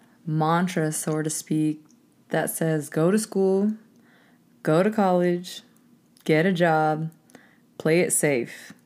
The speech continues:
And that's that rat race and hamster wheel that a lot of people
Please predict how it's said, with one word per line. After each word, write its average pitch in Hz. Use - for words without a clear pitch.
And 160
that's 165
that 160
rat 165
race 156
and 156
hamster 160
wheel 147
that 151
a 151
lot 160
of 160
people 156